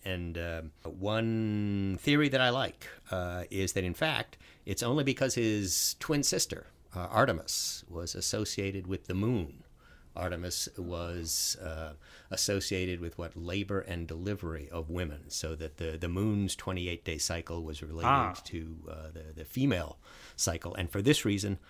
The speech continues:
Speaker 1: uh, Artemis is associated with the moon,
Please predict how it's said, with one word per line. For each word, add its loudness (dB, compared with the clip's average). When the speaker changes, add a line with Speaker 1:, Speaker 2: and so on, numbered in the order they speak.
Speaker 1:
uh, 0
Artemis 4
is 0
associated 0
with -6
the -6
moon, 0